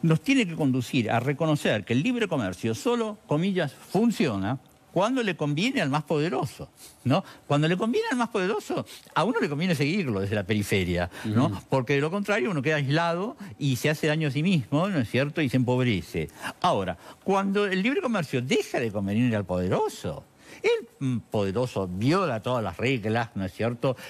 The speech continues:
Speaker 1: Es decir, y, este, y bueno, y, y, y el mundo se rompe. Es decir, este, ahora, a nosotros particularmente nos viene bien que se rompa el nafta.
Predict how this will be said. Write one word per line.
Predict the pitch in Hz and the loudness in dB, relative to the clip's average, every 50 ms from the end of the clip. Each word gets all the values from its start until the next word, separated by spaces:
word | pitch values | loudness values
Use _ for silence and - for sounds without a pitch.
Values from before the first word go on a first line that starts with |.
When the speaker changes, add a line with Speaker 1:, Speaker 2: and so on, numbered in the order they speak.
| - | -4
Speaker 1:
Es | - 110 120 113 - | 0 2 2 2 2
decir, | 117 107 - - 117 110 101 101 - - - - - - | 0 0 2 2 2 2 2 0 -6 -10 -18 -12 -2 2
y, | 123 117 156 196 170 - 117 | 2 4 4 2 0 0 0
este, | 120 - - - - 113 107 107 113 - - | 0 -2 -4 -2 0 2 2 2 0 -2 0
y | 123 117 | 2 2
bueno, | 127 143 127 101 92 90 85 - - - - _ - - - - 98 101 98 - | 2 2 2 0 -2 -4 -6 -8 -14 -20 -20 _ -20 -20 -20 -16 -14 -14 -14 -10
y, | - 113 | -8 -6
y, | 110 101 98 87 104 92 92 | -6 -6 -6 -4 -2 0 0
y | 95 | 2
el | 92 90 | 0 0
mundo | 85 95 104 139 170 | 2 2 2 2 2
se | 165 160 | 2 0
rompe. | 101 95 101 104 101 95 87 - - - - - - - _ - - - - - - - - | 0 0 0 0 0 0 -2 -2 -6 -14 -16 -16 -20 -20 _ -20 -20 -20 -20 -20 -20 -8 -4
Es | 87 87 85 | -2 0 0
decir, | 95 90 87 - 95 92 87 80 - - - - - - | 0 -2 -2 0 0 0 0 0 -4 -10 -20 -16 -4 0
este, | - 107 90 80 - - 101 95 101 98 - | 2 2 4 2 0 0 0 0 2 0 0
ahora, | 92 101 101 107 107 98 98 92 - - - - - - - | 0 2 2 2 2 2 0 -2 -4 -10 -20 -20 -16 -6 0
a | 113 110 | 2 2
nosotros | 101 104 107 - 185 233 403 - - 165 - | 4 2 2 2 0 0 0 0 -2 -4 -2
particularmente | - 131 120 131 123 120 127 131 127 123 123 135 143 131 170 - - - - - - | -2 -4 -2 -2 0 0 2 2 2 2 2 2 0 0 0 -2 -2 -2 -8 -12 -10
nos | - 113 104 101 98 95 92 92 | -4 0 0 2 2 0 0 2
viene | 110 123 139 139 131 127 | 2 4 4 4 4 4
bien | 127 127 131 127 123 123 131 139 156 170 - - - - - - - | 4 2 2 2 2 0 0 0 -2 -4 -6 -12 -20 -20 -20 -16 -4
que | - 117 113 113 139 156 151 - - - - - - - _ - - | 0 2 4 4 4 2 -2 -6 -14 -20 -20 -20 -20 -20 _ -20 -18
se | - - - 110 | -10 -2 0 0
rompa | 98 117 131 127 113 117 104 | 2 2 0 0 0 0 -2
el | 95 | -4
nafta. | 87 82 85 - - - - | -4 -8 -10 -14 -18 -20 -20